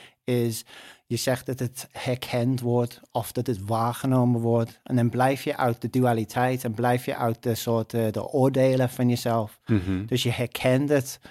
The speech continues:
Speaker 1: je zegt dat bijvoorbeeld als een ge-, een suggestie binnenkomt van, van je eigen programmering, van iemand anders, en het zegt, "Jij bent waardeloos." Dat is een hypnotische suggestie.
Speaker 2: Mhm.
Speaker 1: En als jij daar vers-, zoete koek slikt, dan komt het gewoon gelijk binnen en wordt het een onderdeel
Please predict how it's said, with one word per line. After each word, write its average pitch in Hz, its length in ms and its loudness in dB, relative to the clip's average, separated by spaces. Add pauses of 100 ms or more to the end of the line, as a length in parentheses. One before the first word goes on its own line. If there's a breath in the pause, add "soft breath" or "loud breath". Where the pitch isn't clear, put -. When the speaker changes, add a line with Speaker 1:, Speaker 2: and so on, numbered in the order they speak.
(200 loud breath)
Speaker 1:
je 120 100 0
zegt 117 260 -2
dat 123 160 -4
bijvoorbeeld 127 420 2
als 127 140 0
een 131 80 -8
ge-, 113 300 -10
een 131 100 -8
suggestie 131 520 -2
binnenkomt 131 560 0
van, 117 320 0
van 117 120 0
je 110 80 0
eigen 113 320 -6
programmering, 117 640 -2
van 123 120 -4
iemand 110 300 -2
anders, 123 380 -2 (440 loud breath)
en 127 120 -2
het 120 140 -2
zegt, - 300 -4 (280 loud breath)
"Jij 131 320 0
bent 123 260 0
waardeloos." 127 920 0
Dat 143 280 -6
is 170 120 -6
een 143 100 -4
hypnotische 117 760 -2
suggestie. - 680 -4 (120)
Speaker 2:
Mhm. 98 220 2
Speaker 1:
En 135 60 4
als 143 200 2
jij 143 160 2
daar 131 160 0
vers-, - 360 -8
zoete 135 320 -4
koek 175 280 0
slikt, 117 340 -2
dan 120 160 0
komt 131 220 -2
het - 80 -10
gewoon 120 200 0
gelijk 131 340 0
binnen 139 400 0
en 127 100 -4
wordt 127 200 2
het 110 100 -4
een 117 140 -2
onderdeel 127 640 0